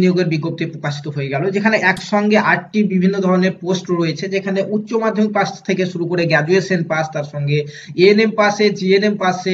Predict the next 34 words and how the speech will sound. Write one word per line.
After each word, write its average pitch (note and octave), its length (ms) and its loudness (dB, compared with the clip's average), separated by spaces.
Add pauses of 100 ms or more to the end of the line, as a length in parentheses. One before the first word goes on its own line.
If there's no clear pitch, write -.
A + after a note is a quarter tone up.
ইত্যাদি F3 320 0 (200)
পাসে D#3+ 320 -2
কিন্তু E3+ 180 -4 (120)
এখানে D#3 240 -2 (360)
বিভিন্ন F3 240 2 (120)
পোস্টে F#3 340 -2 (120)
এখানে F3+ 260 -4 (140)
vacancy E3+ 440 -2 (100)
রয়েছে। E3+ 360 2 (320)
তো - 120 -2
আজকে - 200 0
আমরা G#3+ 180 4
এই G3+ 100 2
ভিডিওর G#3 280 2
মাধ্যমে G3+ 320 -2
দেখে F#3 180 0
নেব F#3+ 100 0 (100)
যে G3 120 0
এখানে, F#3+ 220 -2 (120)
আহ, E3+ 340 0
কোন F#3+ 180 2
কোন F#3+ 80 2 (120)
পোস্ট F#3 300 2
রয়েছে E3+ 280 0 (180)
এবং E3 140 -4 (120)
কতগুলি G3 360 -2
করে G#3 200 0
vacancy F3+ 360 -4
রয়েছে, F#3 280 0 (120)
salary E3 380 0
কত E3 120 -4 (100)
রয়েছে, F3+ 220 -4 (120)
আবেদন F#3+ 340 -2
আপনাদেরকে G3 460 -2